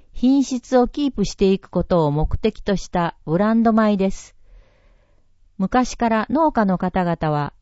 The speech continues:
ベテランの経験と勘で収穫時期を判断していたのですが、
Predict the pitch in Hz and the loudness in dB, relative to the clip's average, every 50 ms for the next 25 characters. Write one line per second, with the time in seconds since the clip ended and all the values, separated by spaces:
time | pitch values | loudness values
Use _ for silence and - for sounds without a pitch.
0 | _ _ - 165 180 - 247 247 254 262 262 262 254 254 254 247 - 262 262 269 | _ _ 0 0 2 4 4 4 4 4 4 4 4 4 2 2 2 2 2 2
1 | 254 - - 254 247 240 240 - 233 233 - 233 240 240 240 240 226 240 233 - | 2 0 0 2 2 2 2 0 -2 -2 0 0 2 2 2 2 2 0 -2 -2
2 | - _ - - - 247 277 277 269 - - 262 254 - 262 240 262 269 247 - | -6 _ -16 -10 -4 -2 -2 -2 -2 -2 -4 -4 -2 -2 -2 -2 -2 -4 -2 0
3 | 214 175 151 147 165 220 247 262 254 233 202 180 165 156 147 - - - 214 220 | 2 2 4 4 2 2 2 2 2 2 2 2 0 0 -2 -2 0 2 2 2
4 | - 190 170 165 147 139 151 139 - - 139 143 139 139 | 2 0 0 0 0 0 -2 -4 -4 -4 -4 -4 -4 -6